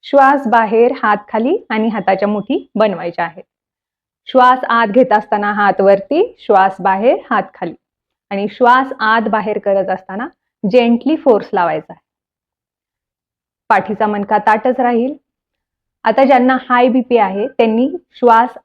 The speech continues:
आत बाहेर करत असताना कोणताही फोर्स लावायचा नाही. साधारण श्वास आत आणि बाहेर करायचा आहे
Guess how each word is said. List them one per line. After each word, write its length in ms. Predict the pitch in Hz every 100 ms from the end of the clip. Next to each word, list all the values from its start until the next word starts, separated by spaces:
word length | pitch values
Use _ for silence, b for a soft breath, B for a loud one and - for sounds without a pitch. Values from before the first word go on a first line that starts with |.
| -
आत 220 | 240 262 240
बाहेर 320 | 247 240 233
करत 280 | 233 208 202
असताना 380 | 208 208 208 247
कोणताही 600 | - 226 202 208 214 262
फोर्स 280 | 254 240 247
लावायचा 420 | 220 214 202 208
नाही. 300 | 202 196 254 269 _ _ _ _
साधारण 540 | 240 220 214 233 247 269
श्वास 300 | 269 233 233 -
आत 300 | 208 214 254 285 _ -
आणि 200 | 220 247
बाहेर 340 | 214 196 196
करायचा 400 | 196 185 175 185
आहे 260 | 185 220